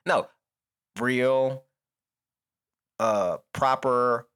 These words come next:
great outcomes. Because that's what love, true love,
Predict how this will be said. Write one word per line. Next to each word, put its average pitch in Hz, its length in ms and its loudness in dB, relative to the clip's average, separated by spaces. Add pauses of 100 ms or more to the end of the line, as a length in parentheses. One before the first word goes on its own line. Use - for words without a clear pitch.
(680)
great 123 360 -2
outcomes. - 840 -4 (280)
Because 104 280 -2
that's 147 280 2
what 117 280 -4 (180)
love, 110 560 2 (320)
true 190 300 0
love, 104 480 0